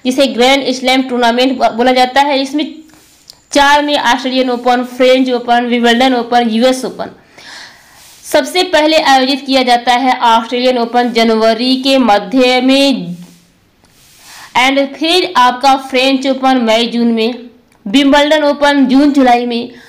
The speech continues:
यूएस ओपन अगस्त सितंबर में। ऑस्ट्रेलियन ओपन हार्ड कोर्ट पर खेला जाता है, फ्रेंच ओपन जो है क्ले कोर्ट पर, and विंबलडन ओपन ग्रास कोर्ट पर, यूएस ओपन हार्ड कोर्ट पर। यानी कि ऑस्ट्रेलियन और यूएस ओपन हार्ड कोर्ट पर खेला जाता है, विंबलडन ओपन ग्रास कोर्ट पर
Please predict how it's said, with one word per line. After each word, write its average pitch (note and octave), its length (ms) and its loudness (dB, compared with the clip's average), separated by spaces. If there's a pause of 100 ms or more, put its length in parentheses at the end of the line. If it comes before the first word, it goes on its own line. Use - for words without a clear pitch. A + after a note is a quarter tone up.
(160)
यूएस F4 380 0
ओपन C4+ 300 -2
अगस्त A#3 500 -2
सितंबर F#3 400 -8
में। - 180 -16 (960)
ऑस्ट्रेलियन E4 580 0
ओपन D#4+ 300 0
हार्ड C#4+ 640 0
कोर्ट C#4 180 -2
पर C#4 320 -2
खेला B3+ 240 -2
जाता A#3+ 320 -2
है, B3 240 -4
फ्रेंच D4+ 480 -2
ओपन C#4 400 0 (480)
जो B3 140 -2
है B3+ 160 2 (320)
क्ले E4 240 2
कोर्ट C4 340 0
पर, B3+ 460 -2 (280)
and A#3+ 260 -2
विंबलडन C4 480 0
ओपन B3 280 -2
ग्रास G#3+ 420 0
कोर्ट A3+ 260 -4
पर, G#3 420 -4
यूएस D4+ 360 2
ओपन A3+ 260 -2
हार्ड F#3 400 0
कोर्ट F#3 220 -14
पर। - 180 -12
यानी A#3 200 -2
कि C4 100 -6
ऑस्ट्रेलियन C#4 640 0
और C4+ 160 2
यूएस B3+ 360 -2
ओपन B3+ 280 -2
हार्ड A#3 380 -2
कोर्ट C4 140 -12
पर C4+ 120 -8
खेला C#4 240 -4
जाता C4+ 280 -4
है, D#4+ 220 -2
विंबलडन C#4+ 580 2
ओपन C#4 380 0
ग्रास A3 500 2
कोर्ट C4+ 180 -4
पर E4+ 300 -4